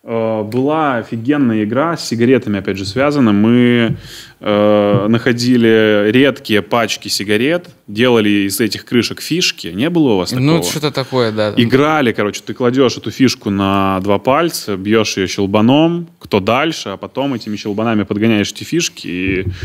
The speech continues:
Speaker 1: э, минимизируя расстояние, выигрываешь своего противника. Вот это, блин, что, что за развлечения у нас были
Speaker 2: Ну
Speaker 1: странные,
Speaker 2: как странные?
Speaker 1: конечно.
Speaker 2: Пиздатые развлечения,
Speaker 1: Очень
Speaker 2: чё?
Speaker 1: странные.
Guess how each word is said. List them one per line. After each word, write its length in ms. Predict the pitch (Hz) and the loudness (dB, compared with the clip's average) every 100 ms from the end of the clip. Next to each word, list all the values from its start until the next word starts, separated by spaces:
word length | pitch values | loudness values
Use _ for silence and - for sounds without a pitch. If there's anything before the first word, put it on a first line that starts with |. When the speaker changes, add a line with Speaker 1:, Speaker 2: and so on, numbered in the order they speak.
| - - - | -8 -8 -8
Speaker 1:
э, 480 | 113 117 98 95 90 87 80 98 | -2 2 4 2 0 -2 -4 0
минимизируя 600 | 113 117 120 120 123 104 | 4 6 6 6 6 4
расстояние, 600 | 98 - 110 127 143 98 | 2 0 0 0 0 -2
выигрываешь 460 | 104 113 110 101 98 | -4 -4 -6 -8 -10
своего 240 | 104 101 | -10 -10
противника. 640 | 107 101 107 90 82 - 73 127 123 - - _ | -10 -12 -10 -12 -14 -20 -20 -20 -20 -20 -20 _
Вот 140 | - - | -10 -6
это, 300 | 117 120 113 - - 110 | -4 -4 -6 -10 -20 -20
блин, 400 | 90 95 98 85 | -16 -10 -8 -8
что, 220 | 113 113 | -10 -8
что 200 | - 156 | -2 2
за 100 | 170 | 4
развлечения 760 | 165 139 135 120 120 104 92 | 4 4 2 2 2 0 0
у 100 | 82 | -6
нас 180 | 80 80 | -10 -14
были 160 | 85 85 | -12 -12
Speaker 2:
Ну 60 | |
Speaker 1:
странные, 300 | - 131 123 80 | -4 -2 -2 -2
Speaker 2:
как 300 | 123 - - | -6 -6 -14
странные? 360 | - 117 107 | -8 -6 -6
Speaker 1:
конечно. 220 | 110 110 - | -8 -12 -12
Speaker 2:
Пиздатые 560 | 117 131 151 143 131 | -8 -6 -6 -6 -6
развлечения, 640 | 123 123 120 120 127 127 127 | -8 -10 -12 -12 -10 -8 -6
Speaker 1:
Очень 300 | 113 113 117 | -6 -6 -6
Speaker 2:
чё? 60 | 110 | -6
Speaker 1:
странные. 480 | - 101 92 90 | -6 -6 -6 -12